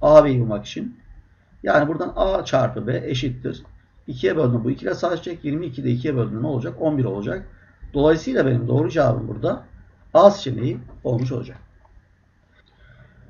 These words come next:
Evet, aşağıda kenar uzunlukları x eksi bir santimetre ve x artı bir santimetre olan dikdörtgen şeklindeki bir masa verilmiş diyor. Masayı vermiş ve masanın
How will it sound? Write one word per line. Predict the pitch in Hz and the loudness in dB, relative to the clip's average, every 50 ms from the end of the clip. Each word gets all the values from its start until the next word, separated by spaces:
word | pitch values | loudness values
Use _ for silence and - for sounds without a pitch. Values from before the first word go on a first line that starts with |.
| - _ - _ - | -20 _ -20 _ -8
Evet, | 311 - - - | -6 -6 -4 0
aşağıda | - - - 233 226 254 262 | 0 2 4 4 4 4 2
kenar | 247 240 220 226 240 | 0 0 -2 0 0
uzunlukları | 247 220 214 196 - - 147 131 147 - - - | 0 0 -2 -2 -2 0 0 0 0 -2 -4 -6
x | 202 202 - 214 | -8 -8 -6 -8
eksi | 220 202 - - 190 165 | -8 -8 -8 -8 -6 -4
bir | 156 156 - - - - - _ _ _ _ _ _ _ _ _ _ - - - - _ _ - - _ _ _ _ _ | -4 -4 -6 -10 -16 -18 -20 _ _ _ _ _ _ _ _ _ _ -20 -20 -20 -20 _ _ -20 -20 _ _ _ _ _
santimetre | - - 151 151 151 127 135 139 131 123 123 - 175 | -8 0 2 2 2 2 0 -2 -2 -2 -2 -4 -2
ve | - 208 | -2 -2
x | 208 - - | -4 -2 0
artı | 175 170 165 - - - 170 170 165 - 165 | 0 2 2 2 0 -2 -2 -4 -4 -4 -6
bir | 196 202 | -10 -8
santimetre | - - 147 117 107 131 127 120 - - 113 | -6 -2 -2 -2 -2 -4 -6 -8 -6 -6 -6
olan | 104 110 123 123 - - - - _ _ _ _ _ _ _ _ _ _ _ _ _ - - - - - - - - - | -4 -4 -6 -6 -8 -16 -20 -20 _ _ _ _ _ _ _ _ _ _ _ _ _ -20 -20 -20 -20 -20 -20 -16 -8 -6
dikdörtgen | 131 139 - - 202 202 - 294 | -4 -2 0 2 0 2 2 0
şeklindeki | 240 - 175 135 - 156 139 - - | -2 -2 -2 -4 -4 -6 -6 -6 -4
bir | 175 - | -2 0
masa | 247 202 - 202 180 | 0 0 2 2 2
verilmiş | 175 - - - - - - | 2 2 0 -2 -8 -12 -16
diyor. | - - - - - - | -18 -18 -18 -20 -16 -10
Masayı | - - - - 165 139 120 | -8 -6 -2 0 0 0 0
vermiş | 110 - - - | 0 -2 -4 -4
ve | 170 160 | -4 -2
masanın | 165 139 123 - 117 139 - | -2 -2 -2 -4 -6 -6 -6